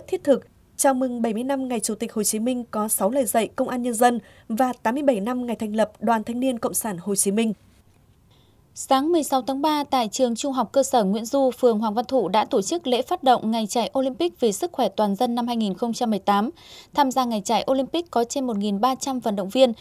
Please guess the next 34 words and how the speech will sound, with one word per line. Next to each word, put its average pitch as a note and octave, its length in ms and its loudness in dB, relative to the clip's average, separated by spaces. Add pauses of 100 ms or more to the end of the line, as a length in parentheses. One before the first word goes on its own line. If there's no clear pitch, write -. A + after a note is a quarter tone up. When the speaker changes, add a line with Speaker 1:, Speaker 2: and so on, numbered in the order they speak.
(200)
Speaker 2:
là B3 180 4
lãnh A#3+ 220 -2
đạo C4 160 0
chính G#3+ 220 -4
quyền C4 160 0
địa G#3 100 0
phương, C#4 300 4 (260)
trưởng A3+ 220 4
phó G#3+ 220 2
các E4 180 0
ban C#4 180 0
ngành A3 140 -2
đoàn G3 160 -2
thể, G3+ 260 2 (180)
cán A#3 200 0
bộ C4+ 160 2
công A#3+ 220 0
chức E4+ 180 -4
viên B3 140 0
chức E4 180 -6
cơ A#3 120 2
quan, A#3+ 300 4 (280)
đại A#3 180 2
diện A3 260 -2
giáo A3 180 0
viên, C4 260 0
học A3+ 180 -6
sinh A#3+ 220 -2
các D#4+ 140 -4
trường A3+ 160 -2
trung A#3+ 160 -4
học A3+ 200 -2
cơ B3 100 2
sở, G#3+ 300 2